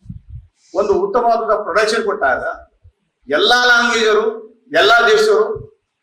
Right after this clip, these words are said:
ಅದನ್ನ ಅಕ್ಸೆಪ್ಟ್ ಮಾಡ್ಕೊಂಡೇ ಮಾಡ್ಕೊಂತಾರೆ. ಅದಕ್ಕಾಗಿ ಅವ್ರು ಆಗ್ಬೇಕು ಅಂದ್ರೆ ನಾವು ಒಂದು ಮೌಲ್ಯಯುತವಾದಂತ ಶಿಕ್ಷಣ ಮತ್ತು, ಓ, ಮೆಥಾಲಜಿ ಇರ್ಬೇಕಾಗತ್ತೆ. ಅದನ್ನ ನಾವು ವಿಶ್ವವಿದ್ಯಾಲಯಗಳು ಮಾಡ್ಬೇಕಾಗತ್ತೆ.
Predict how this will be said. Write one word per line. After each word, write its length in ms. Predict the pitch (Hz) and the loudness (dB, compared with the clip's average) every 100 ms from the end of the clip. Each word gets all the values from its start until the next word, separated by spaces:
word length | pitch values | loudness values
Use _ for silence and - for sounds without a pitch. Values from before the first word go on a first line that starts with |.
| _ _ _ _ _ _ _ _ - | _ _ _ _ _ _ _ _ -2
ಅದನ್ನ 180 | - 240 | 0 0
ಅಕ್ಸೆಪ್ಟ್ 300 | - 233 196 | 2 0 2
ಮಾಡ್ಕೊಂಡೇ 340 | 185 - 226 | 2 2 2
ಮಾಡ್ಕೊಂತಾರೆ. 600 | 214 180 151 127 - - _ _ _ _ _ _ _ _ - | 2 0 -2 -8 -10 -14 _ _ _ _ _ _ _ _ -2
ಅದಕ್ಕಾಗಿ 520 | 156 214 208 185 - | 0 2 2 0 0
ಅವ್ರು 500 | 240 143 185 233 240 | -2 0 2 2 2
ಆಗ್ಬೇಕು 680 | - 160 214 202 247 240 220 | 2 2 2 2 0 0 0
ಅಂದ್ರೆ 540 | - 127 - - _ _ - | 0 -2 -6 -14 _ _ -2
ನಾವು 500 | 170 185 190 202 - - | 0 0 -2 -6 -12 -14
ಒಂದು 280 | 175 160 160 | -8 -4 -4
ಮೌಲ್ಯಯುತವಾದಂತ 880 | 160 156 202 208 202 180 170 165 165 | -4 0 2 2 2 2 0 -2 -4
ಶಿಕ್ಷಣ 280 | - - 190 | -6 -8 -8
ಮತ್ತು, 640 | 208 196 - 170 - - _ _ - | -6 -8 -10 -14 -16 -20 _ _ -10
ಓ, 400 | 147 135 131 135 | -6 -6 -8 -10
ಮೆಥಾಲಜಿ 1120 | 139 147 - 208 220 214 196 190 160 - - 160 | -10 -8 -2 0 0 0 0 -2 -4 -8 -12 -6
ಇರ್ಬೇಕಾಗತ್ತೆ. 560 | 175 185 175 151 147 202 | -4 -2 0 -2 -4 -8
ಅದನ್ನ 440 | - - 196 190 | -6 -4 -2 -2
ನಾವು 140 | 170 | -2
ವಿಶ್ವವಿದ್ಯಾಲಯಗಳು 640 | 151 - 180 180 180 170 160 | -4 -8 -8 -6 -4 -4 -4
ಮಾಡ್ಬೇಕಾಗತ್ತೆ. 800 | 156 147 143 139 127 - - | -6 -6 -8 -10 -12 -20 -20